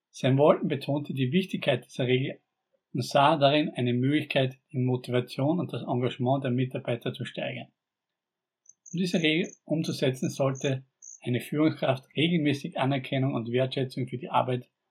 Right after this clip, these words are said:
und Leistungen der Mitarbeiter aussprechen. Dies kann durch kleine Gesten wie Lob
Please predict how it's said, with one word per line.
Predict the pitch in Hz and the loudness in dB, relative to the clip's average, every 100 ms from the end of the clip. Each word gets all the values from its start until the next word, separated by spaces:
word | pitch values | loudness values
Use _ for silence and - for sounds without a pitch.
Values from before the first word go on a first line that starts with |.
| _ | _
und | 131 | -2
Leistungen | 123 120 131 - 131 123 | 2 2 2 0 -2 -2
der | 120 | -2
Mitarbeiter | 123 127 120 120 120 - | -2 -4 -2 -2 -2 -4
aussprechen. | 120 - - - _ _ _ _ _ _ _ _ - | -4 -4 -16 -20 _ _ _ _ _ _ _ _ -8
Dies | 147 | -4
kann | - 139 135 | 4 4 4
durch | 143 107 - - | 0 -2 -8 -6
kleine | 139 135 143 | 0 0 0
Gesten | 131 143 151 - 123 | -2 -2 -4 -2 -2
wie | |
Lob | 120 127 156 | 2 2 2